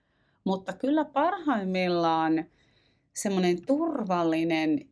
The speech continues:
ihmissuhde voi toimia kyllä todella, todella sellaisena korjaavanakin kokemuksena, varsinkin silloin, jos meillä on siellä taustalla niitä sellaisia haavaisia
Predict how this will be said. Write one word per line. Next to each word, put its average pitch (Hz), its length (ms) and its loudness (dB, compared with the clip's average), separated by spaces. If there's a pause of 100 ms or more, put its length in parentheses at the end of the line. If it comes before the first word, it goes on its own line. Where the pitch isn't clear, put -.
ihmissuhde 170 1120 0
voi 151 560 0 (640)
toimia 165 580 2
kyllä 151 260 -4 (140)
todella, 160 600 0 (500)
todella 196 360 0
sellaisena 165 580 0
korjaavanakin 147 1200 -2
kokemuksena, 160 960 -4
varsinkin 208 520 -2
silloin, 160 680 -2 (840)
jos 185 280 0
meillä 160 240 2
on 160 300 2
siellä 92 360 -2
taustalla 156 680 -2
niitä 156 400 -4 (640)
sellaisia 180 500 -6
haavaisia 160 880 2